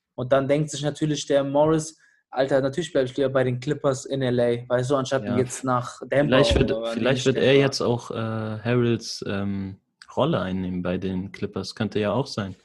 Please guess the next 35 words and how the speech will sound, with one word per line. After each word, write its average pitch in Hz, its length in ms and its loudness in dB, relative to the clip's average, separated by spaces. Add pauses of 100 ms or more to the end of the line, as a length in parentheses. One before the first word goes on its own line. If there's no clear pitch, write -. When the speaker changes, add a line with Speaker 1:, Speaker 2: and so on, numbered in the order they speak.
(320)
Speaker 1:
Ja, 120 360 -8 (220)
klar, 160 360 -2
also 139 160 -4
ist 131 120 -6
auf 139 160 -6
jeden 156 140 -2
Fall 147 160 -4
auch 196 240 -2
möglich. 123 400 -6
Von 123 180 -4
daher, 143 400 0
ich, - 180 -6
ich 180 120 -2
find's 208 240 0
nicht 214 180 0
overpaid. 196 680 2 (480)
Ich 143 160 -4
find's 170 240 -4
gut. 202 320 0 (520)
Für 170 120 0
die 147 60 4
Clippers 165 440 0
wichtig 160 320 -2
im 160 120 0
Team 175 240 -4
und 143 140 -2
sechzehn 151 200 0
Speaker 2:
Ich - 120 0
Speaker 1:
Millionen 151 180 4
ist - 120 2
okay. 135 40 10
Speaker 2:
akzeptiere, 123 800 6
ich - 220 0
akzeptiere 113 760 0
es. - 340 -8